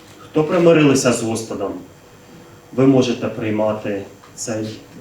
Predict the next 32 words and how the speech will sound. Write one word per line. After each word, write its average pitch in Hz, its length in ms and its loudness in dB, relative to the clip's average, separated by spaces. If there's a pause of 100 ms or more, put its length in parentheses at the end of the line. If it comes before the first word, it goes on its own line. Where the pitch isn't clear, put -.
(120)
хліб 135 380 -2
і 101 120 -10 (120)
сік. 120 320 -4 (840)
Якщо 160 220 -4
ж 143 100 -2
ви 143 80 0
ще 160 220 0
не 147 80 2
примирилися 120 840 2
з 98 100 -10
Ним, 104 340 -6 (1120)
це 151 140 -2
вам 120 440 0 (500)
не, 135 180 -2 (880)
ні-, 151 300 0
ніяк 135 560 0 (100)
не 113 180 -6
допоможе, 120 560 0
це 110 160 -10
вас 107 260 -8
не 117 100 -2
освятить 135 520 -2
і 131 40 -2
не 127 120 -2
наблизить 117 540 -4
до - 80 -12
Господа. - 480 -16
Наблизить 123 600 -2 (480)
до 117 80 -10
Господа - 440 -6
ваше - 380 -8
серце. - 500 -16